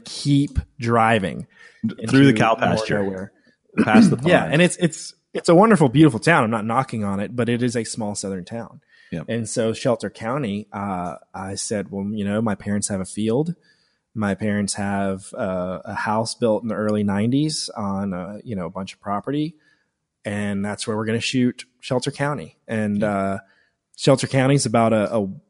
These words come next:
Speaker 1: a woman who's abused and then murders her husband. And a cop, a young cop, comes to check it out, and he's kind of seduced by her in a way that he can just overlook it. And, uh, I don't know about that.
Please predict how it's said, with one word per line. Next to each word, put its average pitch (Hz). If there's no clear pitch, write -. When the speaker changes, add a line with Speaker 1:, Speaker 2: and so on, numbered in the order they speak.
Speaker 1:
a 123
woman 113
who's 107
abused 113
and 110
then 104
murders 107
her 107
husband. 131
And 101
a 92
cop, 107
a 107
young 107
cop, 110
comes 104
to 104
check 110
it 101
out, 107
and 104
he's 98
kind 104
of 98
seduced 135
by 143
her 156
in 156
a 135
way 135
that 127
he 127
can 120
just 113
overlook 120
it. -
And, 123
uh, 110
I 123
don't 170
know 143
about 104
that. 101